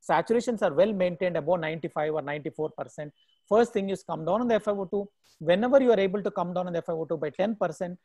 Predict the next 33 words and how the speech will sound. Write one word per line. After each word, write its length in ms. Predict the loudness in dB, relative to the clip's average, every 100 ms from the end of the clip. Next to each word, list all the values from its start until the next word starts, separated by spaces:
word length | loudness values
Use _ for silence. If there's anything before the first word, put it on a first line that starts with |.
| _ _ 2
try 140 | 2
to 140 | 2 -4
see 180 | -4
if 100 | -4
you 80 | -4
can 200 | -6 -6
come 180 | -6 -6
down 140 | -6
on 60 | -8
the 60 | -6
pressure 340 | -6 -6 -8
by 160 | -6 -8 -12 _ _
one 240 | -8 -8
point. 240 | -8 -10 -12 _ _ _ _ _ _ _ _ _ _ _ _ _ _ _ _ -20 -20 -20 -20 -4 0
So 60 |
the 120 | 4
infant 360 | 4 4 4 4
was 140 | 2
started 280 | 4 4 4
on 100 | 2
bubble 280 | 4 4 2
C 160 | -2 0
pap 200 | 0 0
with 120 | 0
binasal 560 | 0 0 -2 -4 -6 -4
prongs 380 | -4 -4 -6
with 120 | -2 -2
a 40 |
pressure 300 | 0 -2 0
of 160 | -2 0
five 180 | -2 -2
centimeters, 640 | -4 -2 -4 -4 -4
F 80 | -4